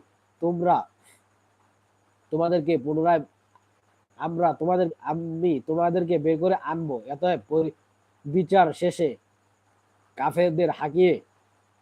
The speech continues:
নেওয়া হবে জাহান্নামের দিকে এবং মুত্তাকিনদের নেওয়া হবে জান্নাতের। এভাবেই সেদিন জালেম তার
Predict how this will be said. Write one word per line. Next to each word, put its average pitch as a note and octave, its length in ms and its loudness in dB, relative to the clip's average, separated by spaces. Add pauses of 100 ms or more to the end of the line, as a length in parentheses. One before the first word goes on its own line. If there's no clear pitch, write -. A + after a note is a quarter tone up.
(200)
নেওয়া E3 240 4
হবে D#3 320 0
জাহান্নামের D3+ 580 -2
দিকে C#3 200 -6
এবং D#3+ 260 -4
মুত্তাকিনদের E3+ 960 -2 (420)
নেওয়া D#3+ 240 2
হবে E3 320 0 (400)
জান্নাতের। C#3 540 -2 (340)
এভাবেই F3 440 2 (960)
সেদিন D#3 460 -2
জালেম D#3 400 2 (260)
তার C3+ 180 4